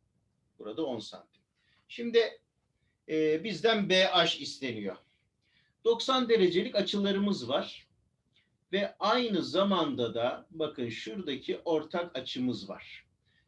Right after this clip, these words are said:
Ben size iki tane üçgen çizeceğim. Birisi A B H üçgeni. Şimdi A B H'ı bir çizeyim önce. Herkes dikkatli bir baksın çocuklar. A B H'a. Şimdi şurası doksan derece değil mi? Bakın şurası A,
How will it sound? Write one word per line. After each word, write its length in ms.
Ben 200
size 380
iki 240
tane 260
üçgen 420
çizeceğim. 560
Birisi 400
A 260
B 100
H 220
üçgeni. 400
Şimdi 260
A 320
B 80
H'ı 300
bir 120
çizeyim 400
önce. 380
Herkes 420
dikkatli 460
bir 120
baksın 360
çocuklar. 400
A 260
B 100
H'a. 340
Şimdi 180
şurası 360
doksan 400
derece 300
değil 100
mi? 140
Bakın 240
şurası 460
A, 380